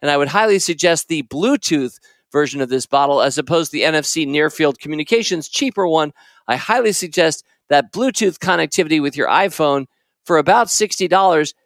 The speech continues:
This is a pretty great thing for about four different reasons to put under the holiday tree of friends and family members, I think,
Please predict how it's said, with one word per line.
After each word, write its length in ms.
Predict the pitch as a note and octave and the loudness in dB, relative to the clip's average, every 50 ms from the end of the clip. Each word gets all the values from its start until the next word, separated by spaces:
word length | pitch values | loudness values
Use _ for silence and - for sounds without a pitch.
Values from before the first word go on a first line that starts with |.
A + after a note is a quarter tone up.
| _ _ _ | _ _ _
This 160 | C4 B3+ - | -4 -4 -4
is 140 | C4+ A#3+ G3 | -2 0 0
a 60 | G3 | 0
pretty 300 | - - - B3 F4 D4+ | 0 0 -2 0 0 0
great 300 | F#3 - G3 F#3+ F#3 D#3 | 0 2 2 2 0 2
thing 180 | - G3+ F#3+ F3 | 0 0 0 0
for 140 | - - D#3+ | 0 -2 0
about 260 | C#3+ D#3 D3 A#2 G#2 - - - | 2 2 2 2 0 -6 -4 0
four 180 | F#3+ G3+ G3+ | 2 2 2
different 320 | F3+ F#3 - - D3+ G#2+ A#2 | 2 0 0 0 -2 -2 0
reasons 480 | D#3+ F3 F#3 D3 D#3 D3 C#3 C3+ - - _ _ _ _ _ | 0 0 0 0 -2 -2 -2 -4 -8 -14 _ _ _ _ _
to 100 | - F3 | -8 -8
put 240 | D3+ - F#3+ F3+ - - | -4 0 0 0 0 0
under 480 | - D#3 E3 E3 D#3 D#3 D3 C#3+ C#3 - _ _ _ _ - | -2 -2 -2 0 2 2 2 0 0 -4 _ _ _ _ -4
the 80 | C3+ | -4
holiday 560 | C3+ - F3+ F#3+ F#3 F3 E3 D3+ D3+ D3 C#3 - | -2 0 2 2 2 2 2 2 2 2 2 -2
tree 440 | - - E3+ E3 D3+ C#3 C3+ A#2 - _ _ _ _ - | -4 -4 -2 -2 -2 -2 -4 -6 -10 _ _ _ _ -4
of 160 | - B2 A#2+ | -4 -4 -2
friends 320 | - D3+ C#3+ C#3 C3+ B2 C3 | 0 0 0 0 -2 -4 -6
and 120 | B2 A#2+ | -6 -4
family 280 | - D3+ C#3+ C#3+ C#3 C3 | -2 -2 0 0 -2 -2
members, 340 | B2+ B2+ B2 A#2+ A#2 - - - | -4 -4 -4 -6 -8 -10 -8 -4
I 220 | C3 D#3 F3+ F3 | -2 0 0 0
think, 380 | D3+ - C#3+ B2+ A#2+ A#2 - | -2 -4 -4 -4 -4 -6 -10